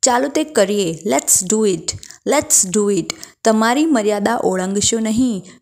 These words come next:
Do not cross your limits. Do not cross your limits. હું મારી જાત પર વિશ્વાસ કરું છું. I do believe in myself. I do believe in myself. તમારે આ કાર્ય ટૂંક સમયમાં જ કરવાનું છે.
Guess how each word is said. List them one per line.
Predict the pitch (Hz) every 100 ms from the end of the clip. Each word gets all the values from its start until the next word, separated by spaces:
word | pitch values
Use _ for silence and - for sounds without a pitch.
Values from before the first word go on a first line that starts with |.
| 214
Do | 285
not | 320 226 208 - -
cross | 240 262 262 -
your | 208 190 202
limits. | 254 247 175 - - - - -
Do | 254
not | 233 214 214 -
cross | 247 262 233 - 202
your | 180 185
limits. | 226 262 208 160 - - - - -
હું | 262 311
મારી | 277 196 202
જાત | - 214 233 -
પર | 233 220
વિશ્વાસ | 190 - 220 208 220 - -
કરું | 208 214 226
છું. | - 180 165 175 - - -
I | 208
do | 190 214 190
believe | 214 208 262 311 302
in | 302 208
myself. | 202 196 - 247 240 202 170 - - - -
I | 202 202
do | 214
believe | 202 208 202 254 285 285
in | 208 196 190
myself. | 190 - 240 233 165 160 - - - _
તમારે | 226 226 226 226
આ | - - 254
કાર્ય | 311 - 214 185 196 220
ટૂંક | - 277 330
સમયમાં | - 233 214 202 202 185 220
જ | - -
કરવાનું | 190 180 185 196 214
છે. | - 277